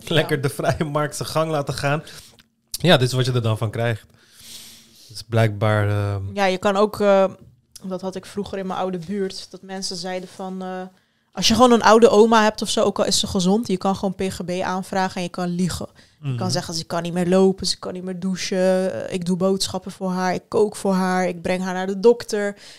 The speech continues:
Speaker 2: En dan krijg je gewoon fucking twaalfhonderd euro in de maand of zo.
Speaker 1: Ja.
Speaker 2: Voor je moeder of voor je eigen oma. Eh, wat je als familielid gewoon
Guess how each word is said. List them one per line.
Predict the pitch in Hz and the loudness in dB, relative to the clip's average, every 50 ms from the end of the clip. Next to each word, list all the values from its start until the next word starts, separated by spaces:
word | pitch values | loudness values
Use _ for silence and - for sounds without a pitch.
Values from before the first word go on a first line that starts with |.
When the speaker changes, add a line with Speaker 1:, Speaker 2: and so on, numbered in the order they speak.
| - _ | -20 _
Speaker 2:
En | - 180 | -16 -14
dan | 185 180 | -12 -4
krijg | - 190 180 185 - - | 0 0 0 0 -2 -6
je | - | -6
gewoon | - 190 185 185 180 170 | -4 -2 -2 -2 -2 -4
fucking | - 190 180 - - 170 170 170 - | -4 -6 -6 -4 -4 -6 -6 -6 -6
twaalfhonderd | - 180 170 170 165 - 175 175 170 - | -4 -2 -2 -2 -2 -4 -8 -8 -6 -2
euro | 190 180 180 165 | -2 0 0 0
in | 175 170 | 0 -2
de | 165 170 | -4 -4
maand | 165 175 170 165 170 - | -6 -6 -6 -8 -8 -10
of | - - | -10 -10
zo. | - - 202 180 180 - | -8 -6 -6 -6 -6 -6
Speaker 1:
Ja. | 170 147 123 - - | -4 -4 -4 -4 -4
Speaker 2:
Voor | - - - 196 190 | -8 -6 0 2 2
je | 190 | 4
moeder | 185 190 190 196 185 185 185 185 | 4 4 4 4 4 4 2 2
of | 185 - | 0 -2
voor | - - 196 | -2 0 2
je | 185 185 | 2 4
eigen | 190 180 180 - - - | 4 2 2 0 -2 -2
oma. | - 185 180 175 175 175 175 180 175 - - - - - - - _ _ | -2 0 0 0 0 0 -2 -2 -6 -8 -14 -20 -20 -20 -20 -20 _ _
Eh, | _ - 185 180 170 165 175 170 165 | _ -8 -6 -4 -2 0 0 0 0
wat | 165 170 185 - | 0 0 0 2
je | 196 | 2
als | 185 180 - - | 2 2 0 2
familielid | 196 190 190 190 190 190 185 185 190 185 - | 2 2 4 4 4 4 4 2 0 -2 -2
gewoon | - 190 185 175 | -4 -6 -6 -6